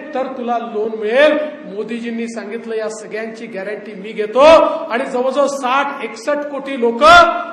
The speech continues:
हे त्या ठिकाणी दहा लाखापर्यंत मुद्रा लोनचे लाभार्थी झाले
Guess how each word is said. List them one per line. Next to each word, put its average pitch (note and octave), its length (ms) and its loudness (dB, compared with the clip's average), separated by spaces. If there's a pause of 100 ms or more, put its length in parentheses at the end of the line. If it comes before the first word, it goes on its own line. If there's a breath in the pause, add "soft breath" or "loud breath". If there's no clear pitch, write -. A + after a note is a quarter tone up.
(160)
हे A#3+ 80 -2
त्या A#3+ 280 -4
ठिकाणी A3+ 400 -6
दहा A#3 420 -4
लाखापर्यंत A3 680 -8
मुद्रा A3 360 -8
लोनचे G#3 480 -6
लाभार्थी A3 460 -4
झाले G#3 300 4